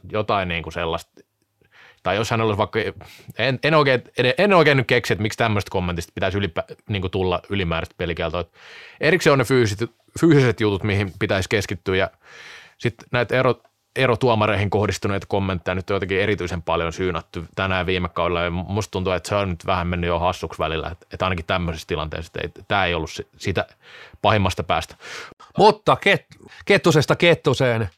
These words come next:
Speaker 2: ei tietääkseni sukua, sukua Kettuset. Mennään Petri Kettuseen. Hänellä nyt ei kulje, kulje myöskään Tsekin maalla.
Speaker 1: Kettusella on tosiaan tosi vaikea tilanne tällä hetkellä Tsekin maajoukkueen päävalmentajana. Ongelmat juon-, juontaa jo aika pitkälle ajalle, että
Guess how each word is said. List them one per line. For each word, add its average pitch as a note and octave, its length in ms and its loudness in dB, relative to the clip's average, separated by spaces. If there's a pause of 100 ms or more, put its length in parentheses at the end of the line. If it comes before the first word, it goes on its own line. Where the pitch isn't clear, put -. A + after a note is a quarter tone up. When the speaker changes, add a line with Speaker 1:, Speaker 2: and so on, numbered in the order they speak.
(320)
Speaker 2:
ei B2+ 160 0
tietääkseni C3 520 2
sukua, C3 420 4 (260)
sukua D3 420 4
Kettuset. A#2+ 680 0 (720)
Mennään C3 240 0
Petri D#3+ 420 4
Kettuseen. G#2 800 -2 (160)
Hänellä C3 460 0
nyt C3+ 180 2
ei C#3+ 120 6
kulje, C3+ 400 2 (800)
kulje C3+ 260 2
myöskään C3+ 340 2
Tsekin C#3 360 4
maalla. F#2 360 0 (500)
Speaker 1:
Kettusella C3+ 440 2
on C3+ 60 2
tosiaan B2+ 320 2
tosi C#3 320 4
vaikea G#2 360 2
tilanne G#2 360 2 (440)
tällä G2 140 2
hetkellä F#2+ 280 -2
Tsekin F#2+ 280 -2
maajoukkueen F2+ 540 -2
päävalmentajana. G#2 720 0 (240)
Ongelmat G#2+ 400 0
juon-, A#2+ 460 0
juontaa A2+ 400 2
jo G#2+ 120 2
aika G#2+ 160 2
pitkälle G2 420 0
ajalle, F2+ 300 4
että - 180 -6